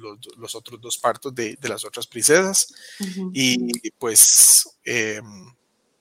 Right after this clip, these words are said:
Speaker 1: ya de el, el, la parte del, del legrado fue igual, o sea, una, algo su-, sumamente de,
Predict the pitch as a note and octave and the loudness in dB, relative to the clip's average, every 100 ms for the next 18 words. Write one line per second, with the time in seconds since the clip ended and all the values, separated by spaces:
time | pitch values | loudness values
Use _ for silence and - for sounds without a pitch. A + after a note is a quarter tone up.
0 | _ _ - C3+ C3+ C#3 C3+ A#2+ B2+ C#3+ | _ _ -8 2 4 4 2 -6 -2 2
1 | C#3+ A2+ G#2 C3+ B2 B2 A#2 - B2+ - | 2 0 -2 -6 -6 -4 -2 2 2 6
2 | D#3 D3 C3 A#2+ A#2+ A2+ B2 C#3 C#3+ - | 6 6 6 4 0 2 2 2 0 -2
3 | C#3 C#3+ C#3+ C3+ A#2+ A#2 C3 G3+ D3+ A#2 | 0 2 2 0 -4 -2 0 2 0 0
4 | C#3+ B2 C3+ C3+ G#2+ G#2+ A2+ A#2 C#3+ C#3 | 2 0 -4 -6 -8 -6 -4 -4 -4 -6
5 | B2 - F2+ A#2 - C3 C3 C#3 - D#3 | -8 -12 -18 -14 -10 -8 -6 -8 0 4
6 | C#3 G#2 A#2 - C#3+ D#3 C3 | 4 2 -6 -14 -4 -2 -2